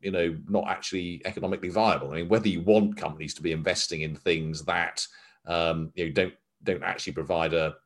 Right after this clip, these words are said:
proper return, um, yeah, I think is seriously questionable because that, that in the end is just a waste of money, um, and, and, and, um,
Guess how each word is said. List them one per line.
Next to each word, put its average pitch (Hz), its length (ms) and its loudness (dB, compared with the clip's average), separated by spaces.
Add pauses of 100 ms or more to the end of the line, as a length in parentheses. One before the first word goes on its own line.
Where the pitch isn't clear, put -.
proper 82 220 0
return, 76 600 0 (320)
um, 87 640 0 (420)
yeah, 87 180 -2
I 85 40 0
think 90 140 -2
is 82 120 0
seriously 87 300 4
questionable 69 480 2
because 78 180 -10
that, 82 280 -4
that 80 180 -4
in 78 60 -8
the 85 120 2
end 78 220 0
is 76 120 -10
just 78 200 -10
a - 20 -8
waste 78 380 -4
of 73 240 -6 (720)
money, 80 420 -2 (180)
um, 80 320 -4
and, 76 240 -6
and, 73 300 -8
and, 73 400 -8
um, 69 320 -8